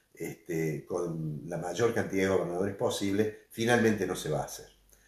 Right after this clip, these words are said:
El argumento del gobierno es: "No podemos hacer eso si no está aprobada la ley bases". La ley bases está en discusión, eh, existen muchos elementos para pensar que a lo mejor vuelve a diputados,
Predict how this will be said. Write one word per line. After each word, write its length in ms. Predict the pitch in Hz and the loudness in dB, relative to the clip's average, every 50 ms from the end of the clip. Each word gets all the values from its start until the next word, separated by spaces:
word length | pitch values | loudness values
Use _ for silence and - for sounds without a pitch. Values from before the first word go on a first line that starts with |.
| _ _ - | _ _ -2
El 120 | 107 107 | 4 6
argumento 500 | 113 113 113 120 120 135 139 139 - 139 | 6 8 8 6 6 6 6 6 6 4
del 100 | 123 113 | 4 6
gobierno 400 | 117 117 113 117 127 123 113 107 | 6 4 4 4 4 2 2 2
es: 100 | 95 - | 2 2
"No 160 | 104 120 123 | 2 2 6
podemos 340 | 123 117 113 117 113 110 107 110 | 8 8 8 8 6 2 0 -2
hacer 280 | 104 - - 123 123 | -2 0 2 2 4
eso 220 | 113 107 - - 104 | 4 2 2 -2 -4
si 160 | - 101 95 | -4 -2 -2
no 80 | 107 | -2
está 160 | 104 - 110 104 | 0 0 -2 -2
aprobada 440 | - 92 92 92 95 95 95 95 | 0 2 4 6 8 10 10 10
la 120 | 87 87 85 | 8 6 4
ley 180 | 87 85 85 | 2 2 0
bases". 540 | 80 - 82 - - - - - - - - _ _ _ _ _ _ _ _ _ _ | 0 0 -2 -4 -6 -10 -12 -14 -16 -20 -20 _ _ _ _ _ _ _ _ _ _
La 100 | - 101 | 2 4
ley 160 | 117 127 131 | 6 6 6
bases 320 | 120 123 120 - - 107 101 | 8 8 8 6 6 2 0
está 220 | 98 - - 120 | -2 2 4 4
en 140 | 110 104 98 | 4 4 4
discusión, 720 | 92 - - 90 87 85 - - 110 98 92 - - - - _ _ _ _ _ _ _ - | 0 -2 -2 -4 -4 -2 2 4 6 6 4 4 0 -8 -14 _ _ _ _ _ _ _ -6
eh, 360 | 87 87 87 87 85 85 - | -2 0 2 2 0 0 0
existen 440 | 95 98 - - 120 113 - 113 101 | -2 -2 0 0 -2 -2 -2 -2 0
muchos 360 | 104 113 131 135 - 123 113 | 2 2 2 2 2 2 4
elementos 360 | 107 104 107 113 113 110 113 - | 6 6 6 6 4 2 0 2
para 160 | 98 98 - | 2 2 4
pensar 300 | 98 95 92 113 107 101 | 2 2 2 2 2 2
que 80 | 107 | 2
a 40 | 95 | 2
lo 60 | 95 | 2
mejor 280 | 90 90 - - 101 101 | 2 0 0 0 2 4
vuelve 260 | 104 107 107 107 101 | 6 8 8 8 6
a 40 | 92 | 6
diputados, 760 | 92 95 - 92 104 104 139 120 107 104 101 101 101 - - | 4 0 -4 -6 -2 4 6 8 8 8 8 6 4 0 -6